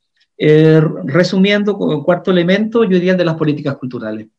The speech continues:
Tenemos que pensarla, un desafío permanente de repensarla, de mirarlas en su integralidad,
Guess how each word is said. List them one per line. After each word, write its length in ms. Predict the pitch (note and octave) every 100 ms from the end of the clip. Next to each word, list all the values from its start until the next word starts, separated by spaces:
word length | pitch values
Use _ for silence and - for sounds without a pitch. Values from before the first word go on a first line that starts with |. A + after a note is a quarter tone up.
| _
Tenemos 340 | - C#3 D#3+ D#3
que 340 | D3 C#3 C3 -
pensarla, 640 | B2+ B2 B2+ A2+ A2 A2
un 120 | B2
desafío 420 | A2+ C#3 C3 C#3+
permanente 680 | C#3 B2+ B2+ C#3+ D#3 D#3 D3
de 120 | B2
repensarla, 880 | C3 F3 E3 C#3 - A#2+ A#2 A#2 - _ _ _ _
de 140 | B2
mirarlas 440 | B2 B2+ C#3 D3 C3+
en 100 | B2
su 140 | -
integralidad, 720 | B2+ C3+ B2+ A#2 B2 D#3+ C#3